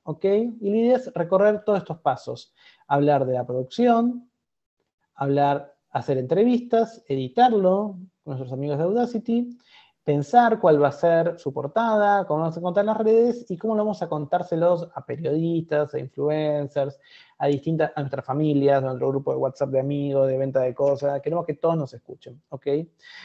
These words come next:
Entonces, estuvimos viendo títulos, ¿ok? Esos son los que están hasta ahora.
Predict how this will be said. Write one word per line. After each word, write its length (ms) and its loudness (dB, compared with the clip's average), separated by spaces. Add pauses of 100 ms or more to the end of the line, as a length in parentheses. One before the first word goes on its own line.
(140)
Entonces, 720 0 (880)
estuvimos 460 4
viendo 400 2
títulos, 640 -2
¿ok? 160 -8
Esos 480 4
son 140 0
los 80 -2
que 100 -8
están 180 -4
hasta 220 0
ahora. 540 2